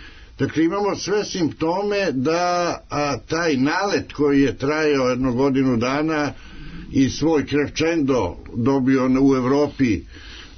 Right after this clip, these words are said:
a, Brexitom u Americi, u Americi izborom Donalda Trumpa,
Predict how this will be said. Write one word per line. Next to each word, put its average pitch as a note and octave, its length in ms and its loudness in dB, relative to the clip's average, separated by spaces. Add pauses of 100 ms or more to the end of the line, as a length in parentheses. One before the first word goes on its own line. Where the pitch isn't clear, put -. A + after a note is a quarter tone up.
a, A#2 300 0
Brexitom C3+ 800 0
u B2+ 220 2
Americi, B2+ 920 2
u C3 80 4
Americi C3 600 2
izborom C3 440 2
Donalda C3 500 2
Trumpa, C#3+ 640 -2